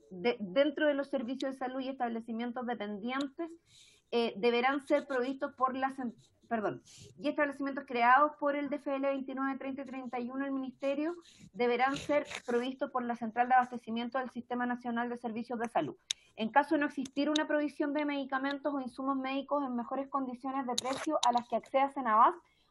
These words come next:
o por imposibilidad de dichos servicios se asegura la provisión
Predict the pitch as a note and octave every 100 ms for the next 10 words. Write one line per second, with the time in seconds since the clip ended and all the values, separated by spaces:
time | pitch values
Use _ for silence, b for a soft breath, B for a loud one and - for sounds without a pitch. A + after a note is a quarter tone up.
0 | _ A3+ A#3 B3+ C4+ D#4 D4+ C#4 B3+ B3+
1 | C4 C4+ C#4 C4+ A#3 B3+ C4+ C#4+ C#4 C4
2 | A#3 A#3+ C4 C4 B3 G#3+ A3+ G#3+ G#3 B3
3 | B3+ C4+